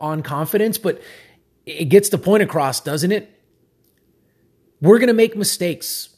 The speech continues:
We're gonna say things we shouldn't say or not say things that we should have said. We're going to do things that we should not have done,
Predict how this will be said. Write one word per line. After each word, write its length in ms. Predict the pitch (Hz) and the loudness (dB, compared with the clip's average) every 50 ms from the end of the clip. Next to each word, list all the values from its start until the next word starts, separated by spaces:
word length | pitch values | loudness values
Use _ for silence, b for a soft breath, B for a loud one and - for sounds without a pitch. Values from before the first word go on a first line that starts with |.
| _ _ _ _ _ _ _ _ _ _ _ _ | _ _ _ _ _ _ _ _ _ _ _ _
We're 180 | - 120 131 123 | -6 -6 -4 -4
gonna 200 | 131 123 98 - | -4 -4 -4 -4
say 260 | - - 143 135 135 | -2 -2 -2 -2 -4
things 320 | 123 - 143 131 113 85 | -4 -4 -6 -4 -6 -6
we 120 | 98 113 104 | -8 -6 -4
shouldn't 380 | - - 143 127 107 113 101 | -4 -2 -2 -4 -4 -2 -2
say 360 | - - 202 208 214 214 214 | 0 0 2 4 6 6 6
or 300 | 208 208 - 175 170 151 | 6 4 4 4 4 4
not 440 | 143 139 135 131 143 143 156 - - | 2 0 -4 -2 -2 -2 -4 -4 -4
say 280 | - - 185 175 170 170 | -4 0 2 2 2 2
things 540 | 170 - 175 165 170 170 170 160 - - - | 2 2 0 0 2 0 -4 -4 -8 -10 -12
that 180 | - 107 82 | -12 -12 -10
we 80 | 110 101 | -10 -10
should 200 | - - 127 104 | -8 -8 -8 -8
have 120 | 104 90 | -8 -4
said. 500 | - - - 156 170 180 185 180 185 - - | -4 -2 0 0 0 0 0 -2 -4 -10 -6
We're 200 | - 135 151 143 | 0 0 2 4
going 260 | 139 175 170 165 147 | 4 4 4 2 0
to 140 | - 131 117 | -2 -6 -8
do 340 | 113 107 107 196 220 226 | -6 0 4 4 4 4
things 720 | 226 226 220 214 214 214 208 208 196 - - - - - - _ _ _ _ | 4 4 4 6 6 6 4 2 0 -2 -4 -6 -8 -10 -14 _ _ _ _
that 240 | 131 143 143 104 120 | -4 -2 -2 -2 -4
we 100 | 131 127 | -8 -8
should 380 | 117 - - - 139 135 123 123 | -6 -6 -2 0 0 0 0 -2
not 320 | 143 147 175 175 - - | -2 -2 -2 -2 -4 -4
have 260 | - 190 190 180 170 | 0 0 0 0 2
done, 300 | 147 196 202 202 208 208 | 4 4 4 4 2 0